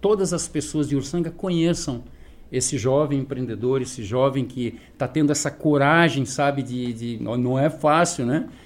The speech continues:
Ter a coragem de enfrentar todo um processo, mas ele tá mostrando que é um guerreiro, que veio realmente, disse, "Olha, Braz, se for"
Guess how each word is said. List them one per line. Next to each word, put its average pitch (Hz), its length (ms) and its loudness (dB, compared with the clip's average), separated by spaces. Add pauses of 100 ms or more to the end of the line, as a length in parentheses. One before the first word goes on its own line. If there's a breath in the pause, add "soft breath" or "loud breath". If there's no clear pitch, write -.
(200 loud breath)
Ter 156 120 0
a 160 40 -2
coragem 151 560 2
de 139 100 -2
enfrentar 147 400 -2
todo 165 220 0
um 156 60 2
processo, 151 720 -2 (380 loud breath)
mas 135 320 4
ele 160 240 2
tá 156 180 -2
mostrando 151 600 0
que 143 100 -4
é - 20 0
um 139 80 0
guerreiro, 131 520 0
que - 120 -4
veio 139 480 4
realmente, 139 640 0
disse, 131 140 -6
"Olha, 127 160 -2
Braz, 143 240 0
se - 160 -6
for" 185 580 2